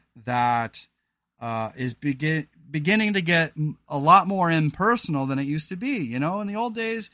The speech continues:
you waved to a police officer, "Hi." You waved to your neighbors, "Hey." Um, nowadays, I can walk by a neighbor and I say hi, but a lot of times they don't even say hi back to you. And you're like, "Well, fuck you too," you know? <laughs> But,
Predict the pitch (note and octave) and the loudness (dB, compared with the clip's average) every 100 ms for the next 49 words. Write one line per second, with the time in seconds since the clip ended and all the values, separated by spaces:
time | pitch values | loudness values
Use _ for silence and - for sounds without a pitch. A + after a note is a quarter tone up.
0 | _ _ _ - F#3 F#3+ A3+ A3 - F3+ | _ _ _ -2 0 2 2 0 -4 -4
1 | E3 D#3 C#3+ D3 B2+ C3+ D3 D#3+ C#4 C#4 | 0 -2 0 0 -2 -4 -6 -2 -2 0
2 | C4+ B3+ B3 B3 A#3+ A3 _ - - E3+ | 2 2 2 0 -2 -8 _ -20 -8 -2
3 | G#3 A3+ - F#3+ D#3+ D3 B2 C3+ B3 C4 | 0 -2 -2 -2 0 0 -2 -2 0 2
4 | B3+ B3+ A#3+ A#3 A3+ A3+ G3+ _ _ - | 2 2 0 -2 -2 -4 -8 _ _ -10
5 | B2+ C3 C3 B2+ B2 - D3+ A#3 B3+ F#3+ | -2 0 0 0 -2 -2 2 4 4 4
6 | E3+ E3 D#3 E3 - - A3+ B3+ G#3+ G3+ | 2 2 -2 -6 -8 0 2 2 4 2
7 | G3 F#3 F3+ E3 D3+ E3 B3 F#3 C#3 B2+ | 0 0 2 2 2 2 0 2 2 0
8 | D#3 - D#3 E3 C4 C#4 C4 E3+ C3 A2 | -4 -4 2 6 6 4 2 2 2 0
9 | G2 G#2 C3 _ _ _ _ - F#3 A3 | 0 -4 -10 _ _ _ _ -10 -2 2
10 | A#3+ A#3 A3+ A3 A#3+ C#4+ C4+ B3 A3 A3 | 2 2 0 2 0 0 0 0 -2 -2
11 | G3 G#3 G3+ F#3+ F#3 G3 A3 E3 A#2+ A2+ | -2 -2 0 -2 -2 -6 -2 -2 -4 -6
12 | F#2+ F#2 G#2+ - D#3+ D#3+ G3 F#3+ A#3+ B3+ | -10 -14 -16 -12 -12 -10 -12 -10 -10 -8
13 | A3 E3 F3 E3+ E3 E3+ G#3+ E3+ - | -8 -6 -6 -2 2 6 6 4 0